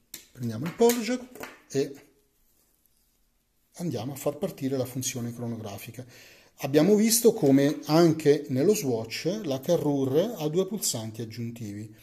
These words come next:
Questa è la disposizione che troverete più comunemente, quindi centrale la corona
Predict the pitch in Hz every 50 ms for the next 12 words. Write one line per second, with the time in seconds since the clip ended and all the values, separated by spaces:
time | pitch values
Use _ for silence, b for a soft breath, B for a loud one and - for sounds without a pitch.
0 | B B B B B B B B B - 269 - - 202 170 165 165 160 - -
1 | 165 156 - 170 160 - - 175 170 170 165 160 - - 147 - - 151 143 143
2 | 143 143 143 139 - 135 - 156 - - - 135 131 127 127 127 120 113 113 104
3 | 95 95 92 - - 107 - B B B B B B B B B B B - 135
4 | 123 110 110 110 - - _ _ - - 123 120 113 117 120 139 139 131 120 110
5 | 101 95 95 101 101 - 208 214 165 127 110 110 117 143 202 240 - -